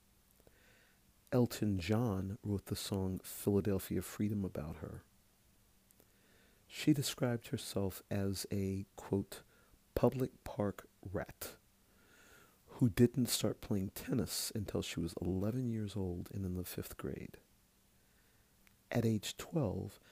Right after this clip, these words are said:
after playing tennis for one year, she had an epiphany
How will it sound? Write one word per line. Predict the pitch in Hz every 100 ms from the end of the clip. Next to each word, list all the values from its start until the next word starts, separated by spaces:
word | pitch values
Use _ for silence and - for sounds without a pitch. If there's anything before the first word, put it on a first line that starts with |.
| - _
after | 104 - -
playing | - 104 90
tennis | - 104 92
for | - -
one | 92 101
year, | 101 107 98 - - _ _ - - - -
she | - 127
had | 113 143
an | 127
epiphany | 110 - - - 98 92 95